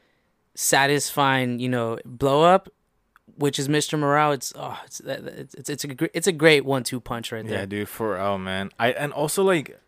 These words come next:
Speaker 2: you know what's cool about Pharrell? How he has a signature, like, four beat before
Speaker 1: Does
Speaker 2: the
Speaker 1: he have
Speaker 2: drop?
Speaker 1: that in this?
Speaker 2: Yeah.
Speaker 1: What is it?
Speaker 2: Kendrick saying, "Yeah, yeah, yeah, yeah."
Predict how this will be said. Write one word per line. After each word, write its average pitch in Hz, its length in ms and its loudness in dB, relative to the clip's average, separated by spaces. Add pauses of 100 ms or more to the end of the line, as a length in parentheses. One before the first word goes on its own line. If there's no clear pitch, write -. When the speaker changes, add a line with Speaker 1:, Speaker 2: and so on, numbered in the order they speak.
(120)
Speaker 2:
you 135 120 -6
know 156 80 0
what's 190 140 -2
cool - 160 -6
about 170 160 -6
Pharrell? 117 280 0
How 131 140 0
he 127 120 2
has 117 240 -2
a 117 120 -4
signature, 113 500 -6
like, 95 180 -4
four 107 260 -2
beat 104 320 -14
before - 180 0
Speaker 1:
Does - 80 6
Speaker 2:
the 330 60 2
Speaker 1:
he 302 40 0
have 302 200 6
Speaker 2:
drop? 330 120 6
Speaker 1:
that - 20 0
in 349 120 0
this? 381 320 -2 (200)
Speaker 2:
Yeah. 113 360 -2 (160)
Speaker 1:
What 302 140 0
is 330 160 0
it? 135 100 -4
Speaker 2:
Kendrick 110 520 -2 (160)
saying, 98 300 -6 (120)
"Yeah, 170 300 -2 (160)
yeah, 220 300 0 (180)
yeah, 202 340 -4 (180)
yeah." 185 260 -2